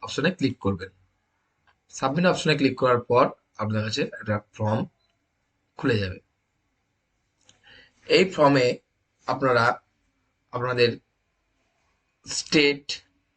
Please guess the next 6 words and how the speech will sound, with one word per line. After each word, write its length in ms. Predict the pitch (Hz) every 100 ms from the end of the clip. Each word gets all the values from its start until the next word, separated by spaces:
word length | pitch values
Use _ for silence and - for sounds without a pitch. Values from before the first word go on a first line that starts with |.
| 110
ডিস্ট্রিক্ট 720 | 120 117 - 131 131 135 - _ _ _ _ _ _ _
সবকিছু 520 | - 123 120 131 127
দেওয়া 360 | 117 113 101 101
আছে 260 | 107 - - _ _ _ _ _ _ _ _ _
এখান 260 | 120 123
থেকে। 280 | 120 120 131